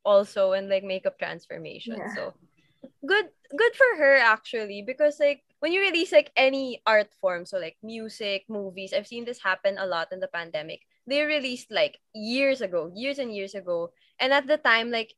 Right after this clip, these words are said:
Speaker 1: it wasn't picked up, but all of a sudden, like, now it's getting picked up. So, like,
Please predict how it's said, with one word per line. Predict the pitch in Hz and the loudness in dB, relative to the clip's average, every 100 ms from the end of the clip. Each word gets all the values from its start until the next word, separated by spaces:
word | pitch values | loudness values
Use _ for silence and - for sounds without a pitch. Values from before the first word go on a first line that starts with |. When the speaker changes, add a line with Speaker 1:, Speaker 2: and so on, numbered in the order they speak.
| _ 240 | _ -4
Speaker 1:
it | 247 _ | -4 _
wasn't | 214 220 240 247 | -4 -2 -2 -4
picked | 233 220 | -6 -2
up, | 208 202 | -2 -2
but | 226 - | -4 -4
all | 226 233 | -2 0
of | 233 247 | -2 -4
a | |
sudden, | 247 214 202 202 196 190 | 0 2 4 4 4 0
like, | 190 180 | 0 0
now | 220 214 190 180 180 - _ _ | 0 4 4 2 -4 -10 _ _
it's | 277 - | -4 2
getting | 240 240 240 | 2 2 0
picked | 262 208 _ | 0 -2 _
up. | 208 185 _ | 2 2 _
So, | - 247 | -2 0
like, | 247 240 226 - | 0 0 -2 -6